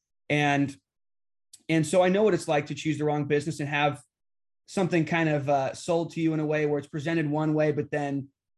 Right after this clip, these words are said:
there were some, some important things that probably would have been good to know up front about the business, how to grow it,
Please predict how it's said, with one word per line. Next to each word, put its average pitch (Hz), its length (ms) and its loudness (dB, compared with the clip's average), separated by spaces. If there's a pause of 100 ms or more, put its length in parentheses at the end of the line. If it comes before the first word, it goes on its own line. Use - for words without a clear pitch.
(300)
there 160 140 2
were 160 100 2
some, 143 400 -4
some 139 300 -4 (300)
important 170 640 0 (100)
things 165 360 2
that 139 260 0 (360)
probably 190 380 2
would 175 160 4
have 170 100 2
been 165 160 2
good 160 220 0
to 160 100 -8
know 160 260 0
up 143 180 -2
front 151 340 -6
about 143 280 0
the 143 60 -8
business, 147 460 -2
how 143 160 -4
to 147 80 -2
grow 147 360 0
it, 147 180 -4